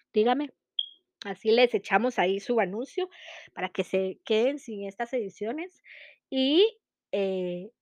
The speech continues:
si viven en otras partes del mundo, la verdad es que, por ejemplo, yo vivo en Inglaterra y aquí está en Waterstones, está en Amazon,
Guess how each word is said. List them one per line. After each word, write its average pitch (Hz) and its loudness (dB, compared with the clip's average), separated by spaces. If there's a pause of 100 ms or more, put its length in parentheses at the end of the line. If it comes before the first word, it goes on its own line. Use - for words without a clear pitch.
(760)
si 247 -4
viven 302 4
en 240 4
otras 277 2
partes - 2
del 254 2
mundo, 247 0
la 277 6
verdad 202 0
es - -12
que, 269 -2
por 208 -6
ejemplo, 208 -4
yo 233 0
vivo 247 0
en 262 -4
Inglaterra 240 -2
y 226 2
aquí 220 -4
está 196 -2
en 196 -4
Waterstones, 254 -2
está 185 -6
en 196 -6
Amazon, 247 -4